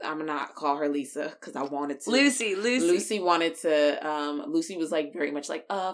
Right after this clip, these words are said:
Speaker 1: flirting and, like, very open, and that's why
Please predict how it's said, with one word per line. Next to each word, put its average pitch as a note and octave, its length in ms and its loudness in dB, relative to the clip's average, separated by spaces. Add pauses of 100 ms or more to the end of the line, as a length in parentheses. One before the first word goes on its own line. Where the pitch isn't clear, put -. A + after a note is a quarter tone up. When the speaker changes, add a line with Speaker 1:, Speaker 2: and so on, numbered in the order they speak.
(120)
Speaker 1:
flirting F3 560 0
and, D#3+ 140 -4
like, D#3 340 0 (340)
very E3 380 4
open, D#3 400 0
and D3 200 0
that's D3 300 0
why D3 600 2